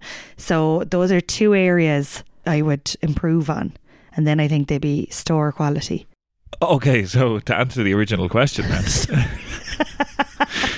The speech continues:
Speaker 2: Are you saying
Speaker 1: Oops.
Speaker 2: that because we didn't do, the,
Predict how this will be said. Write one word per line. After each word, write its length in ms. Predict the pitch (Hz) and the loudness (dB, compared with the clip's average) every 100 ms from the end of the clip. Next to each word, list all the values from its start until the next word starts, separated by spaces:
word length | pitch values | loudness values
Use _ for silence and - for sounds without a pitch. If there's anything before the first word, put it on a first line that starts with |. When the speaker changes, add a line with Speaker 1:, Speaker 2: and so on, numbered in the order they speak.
| - - - - - - - - | -8 -4 -4 -6 -10 -10 -8 0
Speaker 2:
Are 100 | 120 | 4
you 200 | 123 131 | 6 6
saying 440 | - 123 117 107 | 6 6 8 6
Speaker 1:
Oops. 340 | 104 - - - | 4 -4 -14 -14
Speaker 2:
that 600 | 113 110 104 98 95 - - | 0 4 6 6 2 -2 -6
because 340 | 120 113 117 110 | -2 2 2 2
we 60 | 107 | 2
didn't 220 | 101 104 | 2 4
do, 140 | 98 | 2
the, 180 | 95 92 | 2 -2